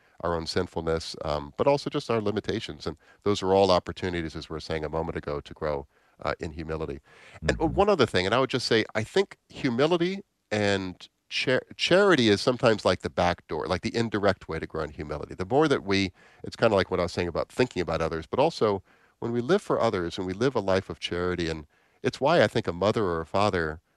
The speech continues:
Speaker 1: you know, really giving themselves to their vocation is often, without even knowing it, growing deeply in humility, 'cause they just spend so much of their <laughs> day,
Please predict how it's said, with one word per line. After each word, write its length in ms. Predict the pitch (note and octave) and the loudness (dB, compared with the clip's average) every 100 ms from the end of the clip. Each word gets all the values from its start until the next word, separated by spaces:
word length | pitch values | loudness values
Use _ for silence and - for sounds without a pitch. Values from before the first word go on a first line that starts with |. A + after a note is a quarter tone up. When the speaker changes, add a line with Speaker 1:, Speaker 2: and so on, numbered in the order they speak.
| _ | _
Speaker 1:
you 80 | F#2+ | -8
know, 60 | F2+ | -4
really 220 | F#2 A#2+ | 0 0
giving 260 | G#2 A2+ A2 | 2 2 2
themselves 440 | F2 - F2 E2+ | -2 -2 -2 -2
to 80 | F2 | -6
their 140 | F2 D#2 | -6 -6
vocation 720 | D#2+ G2 G2+ - D#2+ D#2 - _ _ - | -4 -2 -2 -2 -8 -12 -18 _ _ -10
is 120 | G2+ | -2
often, 360 | A#2 D3+ - F#2+ | 2 2 0 -2
without 260 | F#2+ A#2+ C3 | 2 4 2
even 200 | F#2 E2 | 0 -2
knowing 280 | G2+ A#2+ E2+ | 2 2 2
it, 180 | D#2+ | -4
growing 320 | - G#2+ C#3 G#2+ | -2 -2 0 -2
deeply 340 | A2+ A#2+ B2+ | -6 -6 -4
in 60 | A2 | -4
humility, 440 | A2 G2+ D#3+ D3+ | -2 -2 -4 -4
'cause 160 | - F#2 | -6 -4
they 100 | A#2 | -2
just 220 | - A#2+ | -2 -8
spend 280 | - A#2 A#2 | -4 -2 -2
so 140 | - | 0
much 220 | A#2 B2 G#2 | 0 0 -2
of 80 | |
their 120 | - F#2 | -4 -2
<laughs> 200 | G#2 | 2
day, 100 | - | 2